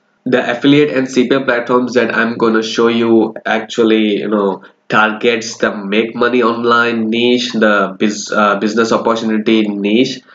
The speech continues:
that I am personally involved in. So if you are not into that, if you want to, uh, you know, do it, uh, do affiliate marketing in some other niche, you want to build an authority on some other niche, there are plenty of,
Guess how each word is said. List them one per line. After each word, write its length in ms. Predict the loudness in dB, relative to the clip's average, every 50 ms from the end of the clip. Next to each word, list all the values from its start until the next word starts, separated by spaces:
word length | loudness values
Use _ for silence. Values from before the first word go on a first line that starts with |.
| -20 _ _ -4
that 220 | -2 -2 -2 -2 -4
I 140 | -2 -2 -2
am 140 | -4 -2
personally 440 | -2 -2 -2 0 0 0 0 0 0
involved 420 | -2 -2 0 0 2 2 2 2 0
in. 180 | -2 -2 -2 -2
So 100 | -2 -2
if 180 | -2 -2 0
you 120 | 2 2 2
are 180 | 2 0 -2
not 320 | -2 0 0 0 0 -2 -4
into 280 | -10 -6 -6 -6 -2 -2
that, 280 | -2 -2 -2 -2 -4
if 140 | -6 -6 -4
you 160 | -2 -2 0
want 400 | 2 2 2 2 2 0 -2 -2
to, 300 | 0 0 2 2 2 2 2
uh, 80 | 0 0
you 60 | 0
know, 280 | 0 0 0 -2 -2 -8 _ _ _ _ _ -10 -10
do 360 | -4 0 2 2 4 4 4
it, 340 | 4 2 0 -2 -8 -10 -6
uh, 320 | -2 0 0 2 2 0 0
do 140 | 0 0 0
affiliate 300 | 0 0 -2 -2 0 0
marketing 400 | 0 0 0 -2 -4 -4 -2 -2
in 120 | -2 -2
some 280 | -4 -4 -4 -4 -6 -4 -6
other 300 | -4 0 0 0 0 0
niche, 280 | -2 -2 -2 -2 -2
you 80 | -2 -2
want 140 | -2 -2 -2
to 60 | -2
build 240 | -2 0 -2 -2 0
an 60 | -2
authority 800 | -2 -2 0 0 0 0 0 0 2 2 2 2 2 0 -2 -8 _ _ _ -4
on 180 | -2 -2 0 0
some 180 | -2 -4 -2
other 260 | -2 0 0 2 0
niche, 340 | 0 0 0 0 0 0 0 0
there 100 | 0 0
are 120 | 0 -2
plenty 600 | -2 0 0 0 0 -2 -2 -2 -2 0 -2 -2 -2
of, 520 | 0 0 2 2 2 0 -2 -6 -10 -16